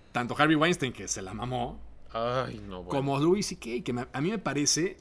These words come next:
Speaker 2: Era
Speaker 1: que está un par de escalones abajo de lo que hizo Weinstein.
Speaker 2: No, muchos.
Speaker 1: Me parece.
Speaker 2: Y además, en,
Speaker 1: Mínimo
Speaker 2: en,
Speaker 1: un par de
Speaker 2: en,
Speaker 1: escalones.
Speaker 2: en lo que tienen aquí en la cabeza,
Speaker 1: Güey,
Speaker 2: o sea,
Speaker 1: está
Speaker 2: bueno,
Speaker 1: cabrón.
Speaker 2: Louis C K
Speaker 1: Ahora,
Speaker 2: es una maravilla,
Speaker 1: de
Speaker 2: güey.
Speaker 1: repente, digamos, el crimen,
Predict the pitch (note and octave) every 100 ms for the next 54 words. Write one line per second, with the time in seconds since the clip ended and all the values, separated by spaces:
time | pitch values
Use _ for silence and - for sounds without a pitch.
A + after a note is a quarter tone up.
0 | - C3+ C#3+ C#3 E3 F3 D#3 D#3 - D#3+
1 | E3 D3 C#3 C3 C3+ C#3 C#3+ A2+ A2 G#2+
2 | B2 A#2 G2 F2+ F#2+ F#2 - G#2 G#2 A2+
3 | D3 - F2 - D#3 B2 G#2 F3 F#3 C3
4 | A2 A2 - - - B2 B2 C3 C3+ -
5 | - A#2 C3 D#3 D#3+ C3+ B2+ A#2+ A2 A2+
6 | G2 A2+ A2 G#2 - B2+ D3 A2 B2 B2
7 | A2 - A2 F#2+ - F#2 G2 G#2 F2+ -
8 | - - A2 - A#2 A2+ A#2 D3+ C#3+ A#2+
9 | G#2 F2+ F2+ F2+ B2 C#3 C#3 D3 D3+ D3+
10 | F#3+ G3 D3+ D3 - - - - - -
11 | - - - - - - A#2+ C3 C#3+ -
12 | - - B2+ A#2+ D#3 F#3 G3 D#3 D3+ F3